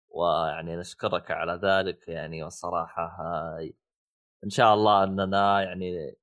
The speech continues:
آه، نظبطكم بحلقات وحركات يعني. فيعني عمومًا، آه، فاللي يبغى يدع-، يدعمنا زي يحسون يعني يقدر يتابعنا على منصات التواصل الاجتماعي، كلها تلقاها في الشاشة تحت. اللي بيتابعنا على البث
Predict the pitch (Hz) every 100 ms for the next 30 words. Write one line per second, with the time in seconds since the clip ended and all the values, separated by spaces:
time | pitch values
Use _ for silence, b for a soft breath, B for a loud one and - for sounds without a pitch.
0 | - 85 87 80 - 50 98 107 98 101
1 | - 87 82 87 90 90 85 - 85 -
2 | 87 87 - 80 92 92 - - 90 87
3 | 80 67 - _ _ _ _ 123 190 214
4 | 113 - _ _ _ - 131 123 123 120
5 | 120 117 127 123 120 120 117 113 110 113
6 | 110 113 120 117 104 110 110 107 110 -
7 | 113 127 123 101 98 101 98 95 104 101
8 | 101 95 92 - 95 - 92 90 98 92
9 | 90 87 - 98 110 104 113 110 113 110
10 | 101 98 107 98 92 95 92 92 92 -
11 | 92 92 90 - 113 110 127 120 _ 117
12 | 110 120 - 95 95 98 101 98 95 107
13 | 139